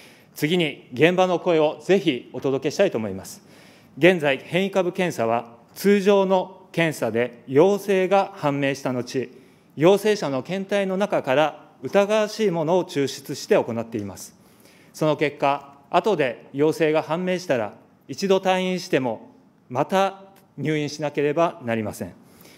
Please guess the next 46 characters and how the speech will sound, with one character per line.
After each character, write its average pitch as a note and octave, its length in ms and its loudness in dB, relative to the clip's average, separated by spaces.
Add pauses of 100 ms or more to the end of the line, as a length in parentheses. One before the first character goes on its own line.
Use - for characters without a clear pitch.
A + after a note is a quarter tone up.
(220)
そ D#3 140 -4
の E3 100 0
後、 D#3+ 140 0
二 D3+ 120 -8
回 F#3 240 0
ピ F3+ 260 -2
ー - 20 0
シ E3+ 160 -2
ー D#3 80 4
ア - 20 4
ー D#3 40 4
ル D#3 80 -4
検 D#3 220 -4
査 A2 120 -4
で B2 260 -2 (140)
陰 F3 160 0
性 F#3 200 2
確 F#3+ 220 -4
認 C3 140 -4
が A2 100 -8
な C3+ 140 -2
い C#3+ 60 -4
と A2 180 -12 (360)
退 D#3 200 6
院 D#3+ 80 -2
で D3+ 80 0
き C#3+ 100 -6
ま C3 100 0
せ B2 140 -4
ん。 G#2+ 80 -8 (720)
実 C3+ 240 -4
際、 C3+ 260 2 (160)
神 D#3+ 180 4
戸 C3+ 100 0
で C3+ 100 2
は A#2+ 260 0
現 E3 220 -2
在、 A#2+ 220 0 (300)
入 D3 160 2
院 E3 160 4
患 D#3+ 220 -2
者 E3+ 80 -2
数 C#3+ 180 -4
が A2 140 -2
増 B2+ 220 0
加、 B2 280 -2